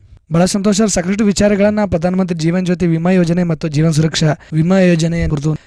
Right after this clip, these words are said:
ಆ, ತುಂಬಾ ಉಪಯುಕ್ತ ಮಾಹಿತಿಯನ್ನ ನಮ್ಮ ಕೇಳುಗರಿಗೆ ತಾವು ತಿಳಿಸ್ಕೊಡ್ತಾ ಬಂದ್ರಿ ಸರ್. ಸರ್, ಈಗ ಕಾರ್ಯಕ್ರಮದ ಕೊನೆಯ ಹಂತಕ್ಕೆ ಬರ್ತಾ ಇದೆ ಸರ್. ಕೊನೆಯದಾಗಿ ನಮ್ಮ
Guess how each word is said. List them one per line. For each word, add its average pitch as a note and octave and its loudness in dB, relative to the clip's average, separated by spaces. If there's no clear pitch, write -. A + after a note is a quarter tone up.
ಆ, D#3 -6
ತುಂಬಾ F3+ 0
ಉಪಯುಕ್ತ F#3+ 0
ಮಾಹಿತಿಯನ್ನ E3+ 0
ನಮ್ಮ D#3+ -2
ಕೇಳುಗರಿಗೆ D#3 -2
ತಾವು D#3 -2
ತಿಳಿಸ್ಕೊಡ್ತಾ C#3+ -4
ಬಂದ್ರಿ D3 -2
ಸರ್. G3 -2
ಸರ್, G3 -4
ಈಗ G3 2
ಕಾರ್ಯಕ್ರಮದ F#3 0
ಕೊನೆಯ F3+ -2
ಹಂತಕ್ಕೆ F3 -4
ಬರ್ತಾ D#3 -6
ಇದೆ D3+ -6
ಸರ್. E3+ -8
ಕೊನೆಯದಾಗಿ E3+ -2
ನಮ್ಮ D3+ 4